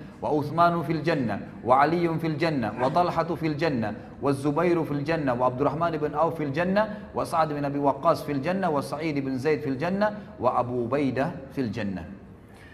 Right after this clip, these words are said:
Abu Bakar di surga, Umar di surga, Uthman di surga. Ini jaminan semua, ya. Ali di surga, Talha di surga, Zubair di surga, Abdurrahman ibn Auf di surga, Sa'ad bin Waqqas di surga, Sa'id ibn Zaid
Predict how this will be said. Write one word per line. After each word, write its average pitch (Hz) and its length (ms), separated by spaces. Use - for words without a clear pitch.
Abu 139 160
Bakar 185 320
di 190 80
surga, 117 400
Umar 180 400
di 165 80
surga, 117 560
Uthman 170 560
di 151 80
surga. 104 480
Ini 131 160
jaminan 131 400
semua, 117 240
ya. 113 160
Ali 190 320
di 180 80
surga, 131 520
Talha 175 400
di 160 120
surga, 180 680
Zubair 151 640
di 131 80
surga, 180 480
Abdurrahman 143 480
ibn 143 240
Auf 151 240
di 139 80
surga, 127 640
Sa'ad 160 320
bin 160 40
Waqqas 156 520
di 143 80
surga, 185 400
Sa'id 160 320
ibn 143 240
Zaid 135 360